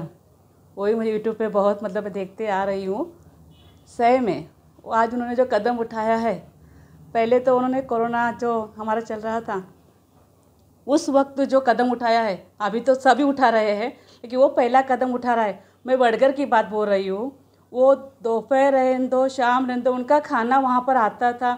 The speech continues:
उनके बिस्किट वहाँ पर आते थे और सभी बच्चे हमारे जोहपट्टी में के उनकी राह देखते थे कि कब इनकी गाड़ी आती है और कब हम लेते हैं। पहले आदमी थे कि हमारे मुसलमान नाके पे से वो पहला कदम उठाए थे।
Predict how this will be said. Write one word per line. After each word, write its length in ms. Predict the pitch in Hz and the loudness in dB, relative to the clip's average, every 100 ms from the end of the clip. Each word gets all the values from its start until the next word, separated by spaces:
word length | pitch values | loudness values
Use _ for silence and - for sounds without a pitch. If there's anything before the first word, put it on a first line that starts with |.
| - - - | -6 -20 -12
उनके 280 | 240 240 | -6 -4
बिस्किट 420 | 269 262 254 285 277 | -2 -2 -2 -4 -2
वहाँ 140 | 254 | -2
पर 140 | 254 | 2
आते 340 | 254 226 254 247 | 2 2 0 -2
थे 260 | 247 247 240 - - 254 | 2 0 0 -8 -12 -8
और 80 | |
सभी 320 | 240 247 220 330 | -2 -2 0 4
बच्चे 320 | 294 285 302 | 2 4 0
हमारे 340 | 277 269 277 | 0 2 2
जोहपट्टी 460 | 269 247 262 269 277 | 2 0 -2 -2 -2
में 160 | 262 | -4
के 180 | 262 247 - - _ | -2 -4 -4 -14 _
उनकी 240 | 254 269 | -6 -2
राह 240 | 277 269 311 | 0 4 4
देखते 340 | 277 285 269 | 4 2 0
थे 180 | 262 208 - _ _ - | 0 -4 -12 _ _ -12
कि 80 | 262 294 | -4 2
कब 140 | 302 | 2
इनकी 180 | 285 302 | 2 0
गाड़ी 320 | 262 254 269 | 4 4 4
आती 220 | 262 269 | 2 2
है 60 | 269 | 0
और 60 | 262 | 2
कब 140 | 277 277 | 2 2
हम 180 | 254 | 0
लेते 340 | 254 208 - 214 | -2 -4 -4 -6
हैं। 400 | 190 170 - - | -4 -8 -12 -2
पहले 240 | 269 269 | 0 4
आदमी 300 | 330 320 311 | 6 6 2
थे 280 | 330 311 302 | 2 4 4
कि 520 | 311 - _ _ - | 2 -12 _ _ -6
हमारे 280 | 320 285 294 | 0 2 2
मुसलमान 320 | 285 285 294 | 2 0 0
नाके 280 | 277 247 277 | 2 0 0
पे 160 | 277 262 | 0 0
से 200 | 269 277 | 2 2
वो 100 | 262 | 2
पहला 360 | 262 233 247 | -2 -2 0
कदम 300 | 269 233 233 | 0 -2 -4
उठाए 240 | 214 202 185 | -4 -4 -4
थे। 200 | 185 | -4